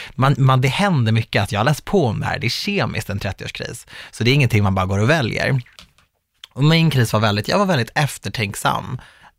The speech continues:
Är jag det jag vill vara? Har jag gjort rätt? Liksom, sådana saker. Och det gjorde inte mig deppig, men det gjorde mig fundersam. Att man, man tänker mycket.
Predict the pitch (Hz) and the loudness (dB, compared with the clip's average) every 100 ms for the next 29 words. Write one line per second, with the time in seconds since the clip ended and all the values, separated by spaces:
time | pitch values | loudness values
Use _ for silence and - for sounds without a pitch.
0 | - 135 123 113 107 98 95 95 98 95 | -2 0 2 0 0 0 -2 -2 0 0
1 | 104 110 107 98 98 - _ - - - | 0 0 -2 -2 -2 -4 _ -8 -8 -4
2 | 139 123 - - - - - - 117 101 | -4 -4 -10 -20 -20 -20 -18 0 2 2
3 | - - - 117 - _ - - - - | -2 -4 -2 -4 -6 _ -20 -18 -18 -6
4 | - 170 - - - 113 135 170 202 139 | -2 -2 -4 -10 -4 2 4 4 2 2
5 | 123 113 120 - - 180 107 98 113 110 | 2 2 0 0 0 2 2 0 0 2
6 | 120 113 110 104 - _ _ _ - 135 | 2 2 2 0 -4 _ _ _ 0 2
7 | 226 - - 107 _ 135 156 151 160 147 | 2 -2 -6 -10 _ 0 2 4 2 2
8 | 180 285 - - - - | 0 0 -4 -4 -4 -4